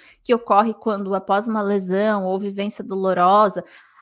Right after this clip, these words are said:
é, começam a vir os pensamentos catastróficos, levam ao medo da dor,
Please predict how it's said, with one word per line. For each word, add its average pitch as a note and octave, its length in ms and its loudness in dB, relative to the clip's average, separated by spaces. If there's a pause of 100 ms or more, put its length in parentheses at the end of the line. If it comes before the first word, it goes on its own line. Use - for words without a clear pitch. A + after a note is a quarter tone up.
é, F#3+ 200 -2
começam G#3+ 580 -4
a G#3 80 -2
vir G3+ 240 -4
os G#3+ 80 -4
pensamentos G3+ 580 -8
catastróficos, G3+ 960 -2
levam A#3 400 0
ao A3 120 0
medo F#3+ 280 -6
da E3+ 160 -6
dor, G#3 400 0